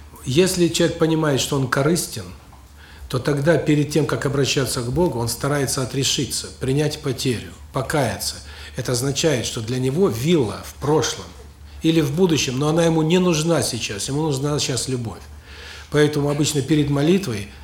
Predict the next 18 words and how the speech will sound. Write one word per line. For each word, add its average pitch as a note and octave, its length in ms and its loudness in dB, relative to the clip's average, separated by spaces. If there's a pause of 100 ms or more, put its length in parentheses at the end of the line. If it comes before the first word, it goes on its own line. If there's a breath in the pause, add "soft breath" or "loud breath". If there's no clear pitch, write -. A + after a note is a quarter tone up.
(120)
нельзя D3 320 4
молитву, B2 480 2 (300)
наелся C#3+ 600 2
там, A2 240 -8
в A#2+ 80 -2
обиде, C#3+ 440 2
Христос C3+ 380 -2
говорил, C3 200 -2
нельзя B2 320 -2
идти. A#2 220 -10 (440 loud breath)
Поэтому D3 300 -2
подразумевается, D#3+ 680 2
что - 160 -2
молитва E3 380 4
состоит D3+ 400 0
из D3 100 2
двух D#3 220 2
частей – G#2 520 -4